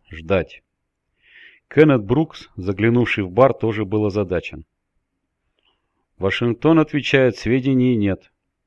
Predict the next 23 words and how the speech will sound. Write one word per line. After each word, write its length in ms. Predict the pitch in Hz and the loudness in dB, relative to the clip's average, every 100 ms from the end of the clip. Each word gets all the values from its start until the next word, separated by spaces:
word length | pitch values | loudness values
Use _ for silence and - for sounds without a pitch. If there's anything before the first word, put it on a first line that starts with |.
| _ | _
У 80 | 104 | -12
полиции 500 | - 107 143 143 123 | -4 -2 -2 -2 -6
штата 360 | - 127 123 101 | -4 -4 -2 -2
никаких 540 | 101 95 90 120 - | -2 -4 -6 -10 -6
материалов. 680 | 120 - 113 104 87 76 - _ _ _ _ _ _ _ _ | -6 -4 -4 -2 -2 -4 -14 _ _ _ _ _ _ _ _
Чем 300 | - 113 127 | -4 0 0
он 140 | 143 | 0
занят?» 400 | 123 135 82 78 _ _ _ _ _ _ _ - | 0 -2 -2 -8 _ _ _ _ _ _ _ -2
«Ничем. 560 | 127 156 - 143 131 - _ | -2 0 2 2 0 -8 _
Выходит 520 | 101 127 170 165 151 | -6 -2 0 0 -2
от 160 | 131 131 | -2 -2
Элеонор 500 | 120 127 135 190 - | 0 2 4 2 0
в 100 | - | -6
половине 500 | 113 123 127 120 104 | -2 0 2 0 0
десятого 560 | 104 107 113 95 85 80 | -4 -2 -2 0 -2 -6
и 80 | |
преспокойно 760 | 90 113 - 131 127 202 170 117 | -6 -8 -4 -4 2 2 4 2
идёт 220 | 127 151 | 0 0
за 100 | 113 | -2
газетами 520 | 104 101 135 123 101 | -2 0 0 -2 -2
на 120 | 95 | -4
главную 400 | 87 104 123 110 | -2 -2 0 0
улицу». 500 | 98 98 90 - - | -2 -4 -8 -14 -20